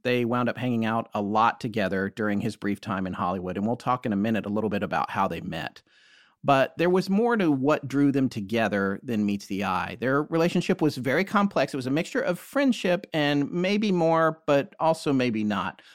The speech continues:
A lot of authors will tell you that Dean was very open about his relationships with both women and men. And in one of the books we read for research on this show,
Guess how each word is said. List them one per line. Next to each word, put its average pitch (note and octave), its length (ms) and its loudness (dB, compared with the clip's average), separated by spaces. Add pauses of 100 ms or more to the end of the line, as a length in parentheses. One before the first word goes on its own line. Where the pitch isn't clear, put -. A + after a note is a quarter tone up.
(140)
A - 40 -2
lot D#3 140 8
of F#3+ 60 4
authors F#3 280 4
will D3 120 0
tell C#3 200 0
you C3+ 140 2
that B2 160 -4
Dean C#3+ 320 2
was B2 240 0 (380)
very E3+ 480 0
open E3 400 2
about B2 360 0
his C#3 160 -2
relationships C3+ 680 -2
with B2 180 -4
both C#3 460 0
women D#3 340 0
and A#2 220 0
men. G2+ 420 0
And B2 240 -2
in C3+ 220 -2
one E3+ 180 2
of C#4 80 0
the C4 80 0
books G3 240 -2
we D#3+ 120 0
read D3+ 240 0
for - 80 -8
research C3+ 340 -2
on A#2 120 0
this A2 100 -2
show, B2 440 0